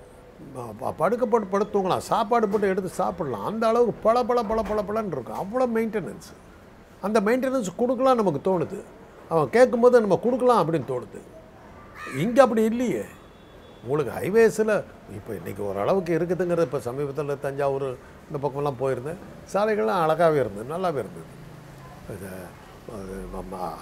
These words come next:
ஹைவேஸ்ல ர-, சாலைகள் நல்லாவே இருந்தது. ஆனா இந்த சுங்கச்சாவடி அவங்க கேட்குற அளவுக்கு அந்த ர-, சாலைகள் ப-, பராமரிக்கப்படுகிறதாங்கிறது தான் கேள்வி.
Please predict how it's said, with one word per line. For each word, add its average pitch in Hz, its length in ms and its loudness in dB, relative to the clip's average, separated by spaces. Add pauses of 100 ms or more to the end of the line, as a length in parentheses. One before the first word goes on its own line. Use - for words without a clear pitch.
ஹைவேஸ்ல 185 600 2
ர-, 151 80 4
சாலைகள் 156 400 0
நல்லாவே 139 300 0
இருந்தது. 120 380 -6 (840)
ஆனா 196 420 4
இந்த 147 220 4
சுங்கச்சாவடி 226 760 8
அவங்க 175 360 6
கேட்குற 226 380 6
அளவுக்கு 220 360 6
அந்த 151 220 4
ர-, 127 160 0
சாலைகள் 156 440 2
ப-, 127 340 -4
பராமரிக்கப்படுகிறதாங்கிறது 120 1120 -6
தான் 120 220 -10
கேள்வி. 98 240 -10